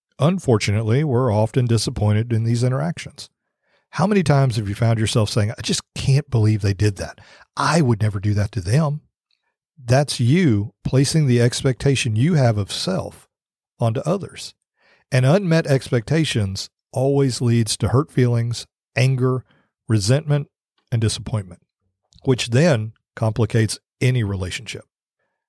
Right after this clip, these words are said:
Unspoken and unclear expectations in our relationships will always lead to conflict in some manner. We realize this in many of our work relationships, but we tend to forget it with those closest to us, especially in a friendship or a romantic setting.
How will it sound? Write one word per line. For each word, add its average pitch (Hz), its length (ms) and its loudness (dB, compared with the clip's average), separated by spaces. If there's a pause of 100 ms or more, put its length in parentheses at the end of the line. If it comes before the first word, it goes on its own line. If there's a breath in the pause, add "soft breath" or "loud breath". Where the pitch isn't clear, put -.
(220)
Unspoken 165 600 0
and 120 120 2
unclear 123 380 2
expectations 107 920 -2
in 104 60 0
our 104 120 0
relationships 107 720 -2
will - 180 -10
always 156 440 0
lead 117 260 0
to - 100 -12
conflict 113 720 -2
in 156 160 0
some 156 260 0
manner. 156 340 -6 (800)
We 135 80 4
realize 135 480 4
this 123 260 2
in 107 160 0
many 113 180 2
of 107 140 2
our 101 140 2
work 110 280 -2
relationships, 104 760 -2
but - 240 -10
we 127 80 -4
tend 214 260 -2
to - 80 -2
forget 110 320 0
it 120 180 0 (380)
with 117 140 0
those 120 260 2
closest - 540 -4
to 82 140 -8
us, - 220 -12 (460 soft breath)
especially 160 600 0
in 123 100 2
a 107 80 2
friendship 113 720 0
or 113 180 0
a 104 40 0
romantic 101 580 -2
setting. - 380 -6